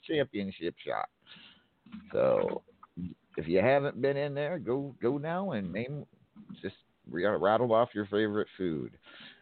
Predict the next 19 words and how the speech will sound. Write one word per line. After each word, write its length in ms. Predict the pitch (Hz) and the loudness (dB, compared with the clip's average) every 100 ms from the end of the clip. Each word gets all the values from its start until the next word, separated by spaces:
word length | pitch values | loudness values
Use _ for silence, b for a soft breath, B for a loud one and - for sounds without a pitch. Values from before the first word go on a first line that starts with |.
| B - | B 0
All 140 | 123 | 2
right, 360 | 147 120 95 - - | 4 4 2 0 -4
so 440 | 160 165 117 80 - | 2 4 4 2 -6
non-title 800 | 117 165 185 180 180 180 175 170 | -6 -4 -2 -4 -2 0 2 0
matches 720 | 165 170 165 - 131 107 95 90 _ - _ _ | 0 -4 -4 -4 -4 -2 -6 -10 _ -20 _ _
we 280 | 110 151 151 | -6 -2 2
have 260 | 147 135 127 | 2 0 -2
signed 320 | 139 147 131 120 | -2 -2 -2 -2
for 140 | 131 | -4
Cataclysm. 800 | - 139 123 110 117 110 104 95 | 2 4 4 2 0 0 -2 -6
First 240 | 143 151 143 | -2 -2 0
of 140 | 120 | 2
all, 320 | 117 104 92 - | 4 4 2 0
two 180 | 185 160 | 0 2
out 120 | 160 | 4
of 120 | 151 | 2
three 260 | 139 147 139 | -2 -6 -6
falls 500 | 156 165 143 110 87 80 b b b | -2 0 2 0 -2 -10 b b b
is 220 | 127 131 | 2 2